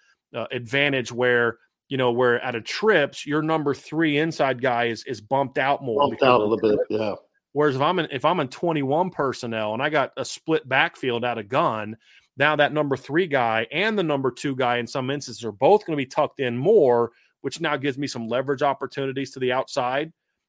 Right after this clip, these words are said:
Speaker 1: with my pass game. So, like,
Speaker 2: More,
Speaker 1: you know,
Speaker 2: more room. This is
Speaker 1: right. It just,
Speaker 2: more
Speaker 1: it
Speaker 2: room.
Speaker 1: allows me to get
Speaker 2: Yeah.
Speaker 1: more isolation type of
Speaker 2: Yeah.
Speaker 1: stuff.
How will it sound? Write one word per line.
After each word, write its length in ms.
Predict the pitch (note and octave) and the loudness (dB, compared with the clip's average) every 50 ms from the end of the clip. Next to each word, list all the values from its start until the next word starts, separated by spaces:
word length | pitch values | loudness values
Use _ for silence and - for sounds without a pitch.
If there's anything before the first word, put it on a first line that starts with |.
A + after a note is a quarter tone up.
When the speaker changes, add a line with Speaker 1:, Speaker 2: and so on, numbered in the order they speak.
| _ _ | _ _
Speaker 1:
with 180 | C3+ C#3 C3+ B2+ | -8 -8 -6 -2
my 120 | C#3 C3 | -2 -2
pass 360 | B2 - C3 C3 C3+ C#3+ C#3 - | -2 0 0 0 0 -2 -4 -4
game. 340 | - D3+ D3 D3+ D#3+ D#3+ D3 | -6 -4 -4 -2 -4 -4 -4
So, 160 | - D3 C3 | -2 -2 0
like, 180 | B2+ B2 A#2+ | 0 0 0
Speaker 2:
More, 260 | F#3+ G3+ G3+ G3 F3+ D#3 | 0 2 2 2 2 2
Speaker 1:
you 240 | - - - - | 0 -4 -10 -6
know, 100 | - C3+ | 2 6
Speaker 2:
more 200 | D#3+ F3 F3 D#3 | 10 10 10 10
room. 440 | D3 E3+ E3+ D#3+ D3 B2 G#2 - - _ _ _ - | 10 8 6 6 6 2 -2 -4 -10 _ _ _ -2
This 100 | C#3+ D3 | 0 0
is 60 | D3 | 2
Speaker 1:
right. 240 | F3+ F3+ C#3 A#2+ A2+ | 2 2 2 2 0
It 100 | B2 - | -2 -6
just, 220 | - C#3+ B2+ C#3+ D#3 | -8 -8 -6 2 6
Speaker 2:
more 160 | E3+ E3 D#3+ | 6 6 8
Speaker 1:
it 60 | D#3+ | 8
Speaker 2:
room. 100 | D#3+ D#3 | 6 4
Speaker 1:
allows 160 | F3 E3+ D#3 | 4 2 -2
me 120 | E3+ E3 D3+ | -4 -4 0
to 40 | |
get 100 | D3 D#3+ C3+ | 2 4 4
Speaker 2:
Yeah. 40 | D#3 | 4
Speaker 1:
more 140 | D#3 D3 | 4 2
isolation 640 | C#3+ D3 C#3 - - C#3 C3 B2+ C#3 C3+ - D#3+ D3+ | 2 0 -2 -2 -4 -2 -2 -2 -2 -2 -4 -6 -6
type 260 | C#3 - D3+ D3 C#3 | -4 -4 -4 -2 -2
of 80 | D3+ C#3+ | -2 0
Speaker 2:
Yeah. 120 | A2 G#2+ G2+ | 0 0 0
Speaker 1:
stuff. 480 | F#2+ G2 D3 C#3+ D#3 E3 D#3+ - - | -2 -2 -2 0 0 -2 -2 -6 -12